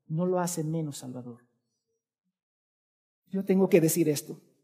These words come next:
porque hay muchos acá que le pide a Dios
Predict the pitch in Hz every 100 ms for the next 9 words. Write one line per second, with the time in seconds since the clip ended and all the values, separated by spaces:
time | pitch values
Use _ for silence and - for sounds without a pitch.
0 | _ _ _ _ _ _ - - 160 170
1 | 190 208 208 196 165 170 160 160 147 151
2 | 185 202 190 165 180 147 127 - _